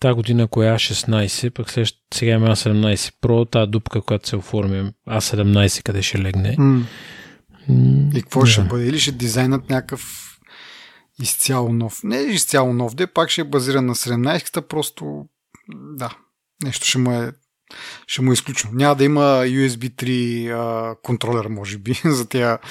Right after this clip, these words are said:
Speaker 2: високите
Speaker 1: Да.
Speaker 2: скорости, които говорихме малко по-рано. Нещо, нещо второ,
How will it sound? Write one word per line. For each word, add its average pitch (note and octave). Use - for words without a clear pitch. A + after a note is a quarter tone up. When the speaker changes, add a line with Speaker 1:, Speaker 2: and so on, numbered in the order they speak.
Speaker 2:
високите B2+
Speaker 1:
Да. -
Speaker 2:
скорости, -
които A2+
говорихме G#2
малко G#2+
по-рано. G2+
Нещо, A#2
нещо A#2
второ, A2+